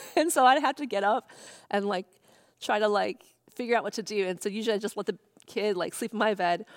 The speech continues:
And I would go to the mattress and I would pull out the, um, the washcloths from the linen closet. And somehow my in-laws, they don't use,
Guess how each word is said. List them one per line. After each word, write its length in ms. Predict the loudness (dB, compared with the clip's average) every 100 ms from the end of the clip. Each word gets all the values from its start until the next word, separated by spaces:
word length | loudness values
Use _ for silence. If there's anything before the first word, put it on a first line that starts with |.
| -20 _ -16 -8
And 80 |
I 60 | -6
would 180 | -4 0
go 100 | 0
to 80 | 2
the 60 |
mattress 640 | 0 -2 -4 -6 -6 -10 -16 _ _ _ _ _ _ _ _ _ _ -10
and 120 | -4
I 80 | -2
would 300 | -2 -2 -4 -12 _ _
pull 260 | -8 0
out 300 | 4 4 2 -4 -8
the, 420 | -6 -4 -6 -10 _ -14
um, 480 | -12 -10 -12 -14 -16 -10
the 120 | -4
washcloths 720 | -2 -2 -4 -4 -4 -4 -8
from 260 | -8 -6 -8
the 140 | -8
linen 260 | -6 -6 -6
closet. 520 | -10 -10 -10 -12 -10
And 120 | -8 -4
somehow 220 | -2 0 0
my 80 |
in-laws, 360 | 0 0 2 0
they 100 | 0
don't 240 | -2 -2
use, 300 | -2 -4 -6